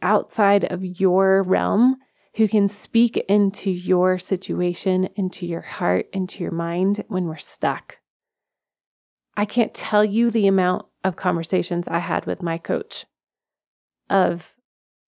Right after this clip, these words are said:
"Oh, Brooke, here I go again. I'm stuck in this cycle, blah, blah, blah." And it still happens to this day when I get real stuck in just a certain conversation. And yet she gives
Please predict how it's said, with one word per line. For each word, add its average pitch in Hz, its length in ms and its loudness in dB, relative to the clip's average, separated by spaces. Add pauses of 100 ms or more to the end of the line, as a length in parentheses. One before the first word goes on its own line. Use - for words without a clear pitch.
(160)
"Oh, 214 560 2 (160)
Brooke, 240 240 2
here 214 180 4
I 226 120 6
go 233 200 6
again. 240 420 4
I'm 214 180 2
stuck 226 380 0
in 226 140 4
this 233 220 2
cycle, 233 500 4
blah, 220 340 6
blah, 214 180 4
blah." - 100 -16
And 220 240 2
it 247 140 2
still 233 360 4
happens 220 480 2
to 202 100 -2
this 196 240 0
day 208 300 4
when 175 180 -2
I 175 100 -2
get 180 200 -4
real 185 220 0
stuck 190 360 -2 (540)
in 196 240 2 (160)
just 185 240 -4
a 185 60 -4
certain 202 420 0
conversation. 185 920 -2 (1300)
And 202 220 4
yet 202 180 2
she - 180 -2
gives 190 440 0